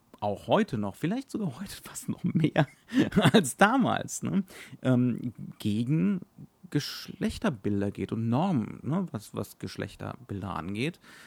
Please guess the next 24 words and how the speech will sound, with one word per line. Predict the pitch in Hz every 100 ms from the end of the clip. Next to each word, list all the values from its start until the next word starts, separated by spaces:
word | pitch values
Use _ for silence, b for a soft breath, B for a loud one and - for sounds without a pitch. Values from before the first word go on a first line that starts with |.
| B -
Ähm, | 117 110 110 107
und | - 127 113 98
das | 113
ist | - 131 113 107 120
wirklich | 110 123 143 110 98 104 107 110 110 110
wunderbar | 120 127 120 110 92 98 101
zu | -
sehen. | 104 104 92
Und | 92
da | 95
wird | 98
natürlich | 95 - 101
auch | 98
gegen | 85 -
Tischmanieren | - 156 - 117 110 117 113 113 - b b -
verstoßen, | - 110 - 120 107 - 110 107 104
ne? | 113 165 190 B B -
Ähm, | - 120 117 117
und | - 123 117 - -
man | 110 107
sieht | 101 139 - - -
diese | 117 110 135 - _ _ _ _ _ -
alten | 113 120 127
Herren, | 107 - 110 135 190